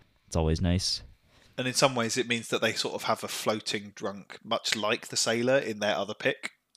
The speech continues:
Speaker 2: which is quite, can be quite interesting as well. Because if, um,
Speaker 1: Yeah.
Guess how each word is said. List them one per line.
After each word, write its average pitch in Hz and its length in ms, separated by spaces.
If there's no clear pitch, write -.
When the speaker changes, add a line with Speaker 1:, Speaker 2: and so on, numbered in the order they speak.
Speaker 2:
which - 240
is 104 80
quite, 104 420
can 131 220
be 117 80
quite 101 200
interesting 95 380
as 92 120
well. 92 300
Because 107 320
if, 104 220
um, 95 300
Speaker 1:
Yeah. 104 220